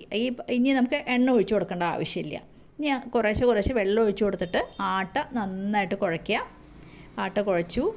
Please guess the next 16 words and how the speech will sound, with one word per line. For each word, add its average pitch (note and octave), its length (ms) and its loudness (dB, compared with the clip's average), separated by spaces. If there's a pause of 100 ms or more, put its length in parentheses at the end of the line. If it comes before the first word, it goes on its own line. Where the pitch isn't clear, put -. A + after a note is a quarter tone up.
(260)
ഇനി A3+ 240 2
നമുക്ക് B3 360 0 (720)
മസാല G#3 420 -2
ഉണ്ടാക്കാൻ G3 380 -2
നോക്കാം. F#3 400 -2 (420)
അപ്പോൾ A3 200 -2
അതിനായിട്ട് G#3+ 560 2
ഞാനിവിടെ F#3+ 440 0 (380)
മിക്സി A3+ 460 -2
എടുത്ത് G3+ 260 -2
വെച്ചിട്ടുണ്ട്. F#3 480 -2 (160)
അതിലേക്ക് G3+ 540 0
നമ്മളുടെ G3 440 -2 (600)
ചെറുപയർ A3 460 2
പരിപ്പ് G#3 360 0 (200)
വെള്ളത്തിലിട്ടത് G#3+ 640 0